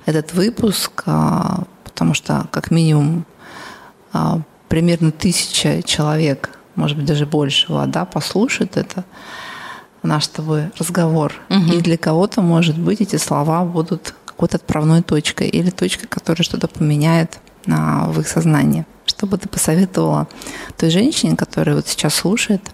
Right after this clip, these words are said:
Speaker 1: или будет слушать наш выпуск?
Speaker 2: Ну, я,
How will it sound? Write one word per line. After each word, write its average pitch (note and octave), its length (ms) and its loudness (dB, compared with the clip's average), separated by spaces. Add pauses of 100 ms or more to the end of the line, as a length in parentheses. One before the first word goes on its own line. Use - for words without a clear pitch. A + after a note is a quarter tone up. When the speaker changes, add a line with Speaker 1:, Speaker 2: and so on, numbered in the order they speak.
(480)
Speaker 1:
или D#3 140 2
будет D3 320 0
слушать - 480 -2
наш - 180 -2
выпуск? - 380 -10 (1300)
Speaker 2:
Ну, G3+ 340 0
я, E3 520 0